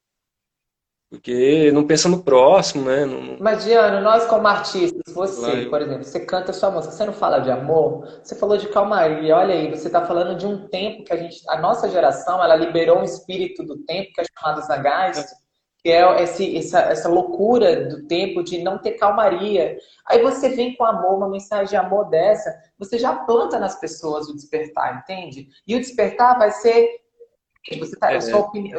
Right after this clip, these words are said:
Speaker 2: nós como artistas temos que plantar. Quem vai cultivar ou não vai ser a consciência da pessoa, o indivíduo, você não acha?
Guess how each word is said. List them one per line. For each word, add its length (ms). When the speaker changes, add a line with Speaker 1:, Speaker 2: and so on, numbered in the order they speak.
Speaker 2:
nós 220
como 180
artistas 320
temos 200
que 120
plantar. 560
Quem 200
vai 240
cultivar 580
ou 80
não 440
vai 160
ser 140
a 120
consciência 560
da 80
pessoa, 520
o 20
indivíduo, 420
você 160
não 100
acha? 320